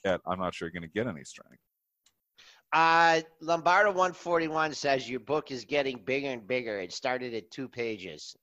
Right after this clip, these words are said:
Speaker 1: I know, it's five now. So we're there. When we get to a hundred pages, we can write it. Somebody else is gonna end up writing it on us, though, because we keep talking about it <laughs> on the show. It's gonna be very simple, you know, like, the first page is gonna say support.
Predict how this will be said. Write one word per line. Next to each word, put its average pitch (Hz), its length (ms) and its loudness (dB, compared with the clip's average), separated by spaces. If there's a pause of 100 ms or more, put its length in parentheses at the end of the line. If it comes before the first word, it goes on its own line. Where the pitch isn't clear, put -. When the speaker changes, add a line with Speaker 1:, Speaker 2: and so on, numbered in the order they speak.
(120)
Speaker 1:
I 110 140 2
know, 127 100 6
it's - 140 2
five 110 360 8
now. 80 200 -4
So 107 160 0
we're 135 120 6
there. 120 200 8
When 117 120 0
we 147 100 2
get 175 140 6
to 160 100 4
a 135 40 8
hundred 147 240 2
pages, 110 320 0
we 110 60 -10
can 101 160 -10
write 107 240 4
it. - 100 -6 (380)
Somebody 190 260 6
else 175 160 10
is 143 80 -2
gonna 131 200 4
end 113 100 2
up 90 120 -2
writing 107 300 4
it 85 100 -6
on 82 140 -2
us, 82 140 -6
though, 92 160 0
because 98 320 -2
we 95 40 -12
keep - 180 -8
talking 110 360 -2
about 92 260 0 (380)
it 117 220 2
<laughs> - 80 -16
on 113 160 -2
the 113 160 -12
show. 117 180 -4 (600)
It's - 280 -20
gonna 180 140 10
be 190 80 10
very 175 220 8
simple, 95 500 6
you 92 80 2
know, 101 220 4
like, 101 180 6
the - 80 -8
first 127 320 0
page 113 300 4
is - 60 -14
gonna 107 200 -2
say 110 160 0
support. 131 640 2